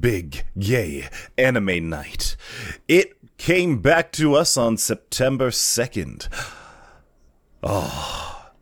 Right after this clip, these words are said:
gay anime was watched by all at Globe Cinema. There was a silent auction,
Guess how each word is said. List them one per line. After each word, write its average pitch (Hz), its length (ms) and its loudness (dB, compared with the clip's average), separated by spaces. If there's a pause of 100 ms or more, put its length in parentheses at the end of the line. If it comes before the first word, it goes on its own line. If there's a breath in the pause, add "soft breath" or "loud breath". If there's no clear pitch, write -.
(220)
gay 123 380 4
anime 120 400 4
was 87 180 0
watched 90 460 0 (100)
by 113 440 4
all 104 440 -2 (280 loud breath)
at 139 200 0
Globe 147 520 4
Cinema. 107 640 0 (500 loud breath)
There 87 140 2
was 82 120 2
a 85 80 0
silent 90 460 0
auction, 76 420 -6